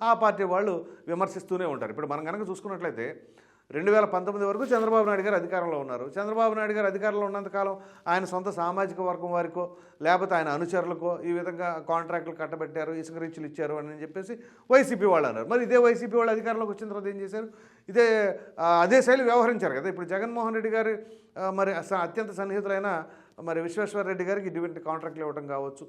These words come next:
అదేవిధంగా తన సొంత సామాజిక వర్గం వారినే మరి, ఆ, ఈ విధంగా సలహాదారులుగా కావచ్చు, అనేక రకాలైన నామినేటెడ్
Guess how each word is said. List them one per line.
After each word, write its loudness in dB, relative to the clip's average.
అదేవిధంగా 2
తన -2
సొంత -6
సామాజిక -2
వర్గం -2
వారినే -2
మరి, 0
ఆ, 2
ఈ 2
విధంగా 0
సలహాదారులుగా 0
కావచ్చు, -4
అనేక -6
రకాలైన -4
నామినేటెడ్ -8